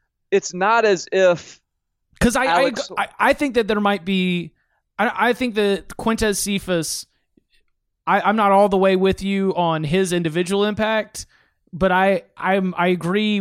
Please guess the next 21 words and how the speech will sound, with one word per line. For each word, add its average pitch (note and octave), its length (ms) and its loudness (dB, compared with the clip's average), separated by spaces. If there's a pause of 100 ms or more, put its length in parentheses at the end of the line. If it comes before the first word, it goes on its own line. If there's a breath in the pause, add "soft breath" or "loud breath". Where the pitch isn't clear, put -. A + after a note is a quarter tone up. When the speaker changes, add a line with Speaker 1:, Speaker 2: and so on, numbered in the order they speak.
(140)
Speaker 2:
in F#3 180 0
with F#3 100 -2
the F3 80 0
general F3+ 280 -2
principle F3+ 500 -4
that D#3+ 320 -2 (420 soft breath)
Jonathan A3 400 0
Taylor G3+ 640 -2
and F3+ 220 0
the E3+ 100 2
offensive F3 460 -2
line F3 220 2
alone E3+ 400 2
is D3 100 -2
not E3+ 180 -2
gonna D#3+ 160 -4
be D#3+ 160 0
able D3+ 260 0
to C#3+ 380 -2 (140)
get E3+ 220 -2
you D3+ 380 0